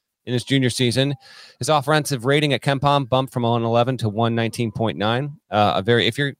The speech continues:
around one twenty as a player, you're doing just fine. Um, so the question becomes, how much of a bigger jump will it be for him in year three? And then what the talent will be like around him. You mentioned Terrence Williams back.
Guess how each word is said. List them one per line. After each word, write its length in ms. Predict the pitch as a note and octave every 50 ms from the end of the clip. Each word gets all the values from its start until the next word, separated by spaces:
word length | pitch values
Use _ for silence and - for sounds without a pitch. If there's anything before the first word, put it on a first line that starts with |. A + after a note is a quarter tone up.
| - -
around 240 | - B2+ C3+ C3
one 120 | C3+ C#3 C3+
twenty 260 | - - C#3+ C3+ B2+
as 80 | A#2 G2
a 40 |
player, 260 | - - B2+ A#2 A2 G#2+
you're 160 | G#2 F#2+ G2
doing 420 | F2 G#2+ G#2 G2+ F#2+ F#2+ F2+ D#2+ - _ -
just 380 | _ - F#2+ A2+ A2+ G#2 - -
fine. 380 | - G#2+ G2+ F#2+ F2 F2 E2+ F2 _ _ _ _ _ _
Um, 500 | F#2+ G#2 G#2+ G#2 G2+ G2 F#2+ F#2+ F2+ - _ - - _
so 180 | - - D3
the 60 | C#3+
question 260 | C#3 - D#3+ D3+ - D#3
becomes, 300 | C#3+ - C#3+ C#3 B2 A#2
how 100 | C#3+ D3
much 180 | D#3 D3 -
of 60 | D3
a 60 | C3 A#2
bigger 240 | G#2+ C#3 B2 B2+
jump 200 | A#2 C3+ C3 A2
will 120 | - B2+ A#2+
it 80 | A2
be 100 | - B2+
for 160 | A#2+ - A#2 A#2
him 100 | A#2+ A#2+
in 100 | A2+ G#2+
year 180 | G#2+ G#2+ G#2+
three? 520 | G#2+ - E3+ F3 A3 G#3+ F3 D#3 D3+ C#3+ B2+ - - - - - - _ -
And 120 | D3+ D#3
then 100 | D#3+ D3
what 120 | C#3 C#3
the 60 | - C3
talent 300 | - C#3+ C#3 C#3 C3 G#2+
will 100 | A#2+ A#2+
be 200 | A2+ B2+ B2+ A#2+
like 200 | A#2 A#2 A2 -
around 220 | A#2 A#2 A2+ A2+
him. 40 | G#2+
You 60 | G#2+
mentioned 240 | A2 G#2+ G2 G2+ G2
Terrence 240 | A2 A2 G#2 - -
Williams 260 | C3 C3+ C3+ B2 -
back. 340 | - B2+ B2 B2 A#2+ -